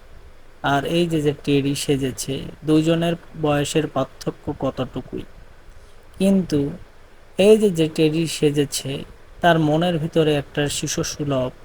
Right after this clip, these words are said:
আচরণ কাজ করছে এবং সে এই কাজটি করে মনের আনন্দ এবং খোরাক মেটাচ্ছে। এই যে কত মানুষ,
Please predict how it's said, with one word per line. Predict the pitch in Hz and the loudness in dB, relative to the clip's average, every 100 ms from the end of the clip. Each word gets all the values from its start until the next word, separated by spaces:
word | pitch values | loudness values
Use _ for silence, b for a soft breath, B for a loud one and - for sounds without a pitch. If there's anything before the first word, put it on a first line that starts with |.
| - - - - - | -20 -20 -20 -20 -2
আচরণ | 151 147 151 139 127 131 165 - | 0 2 0 -2 -4 -6 -10 -4
কাজ | 147 139 - | 0 0 0
করছে | - 135 - - - - - - - - - - - | -8 -10 -8 -8 -8 -12 -20 -20 -20 -20 -20 -8 0
এবং | 160 160 190 | 2 4 2
সে | 190 165 165 180 226 - - - - - | -2 0 0 0 -4 -10 -18 -20 -20 -6
এই | 160 165 | 0 0
কাজটি | 165 160 147 - 151 - | 0 0 0 -2 -6 -4
করে | 135 131 131 - - - | -4 -2 -4 -8 -16 -6
মনের | 151 151 151 151 | -2 0 0 -2
আনন্দ | 131 151 147 147 143 147 156 - - - - | -2 -2 -2 -4 -2 -2 -4 -8 -18 -14 -8
এবং | 139 143 135 | -4 -4 -4
খোরাক | - 143 151 - | -2 0 -2 -2
মেটাচ্ছে। | 135 123 120 120 - - - - - - - - - - - - - - | -4 -4 -6 -8 -8 -10 -10 -18 -20 -20 -20 -20 -20 -20 -20 -20 -12 0
এই | 185 202 | 2 4
যে | 202 196 | 2 2
কত | 160 165 | 0 2
মানুষ, | 151 139 139 156 - - - | 2 0 -2 -4 -6 -10 -12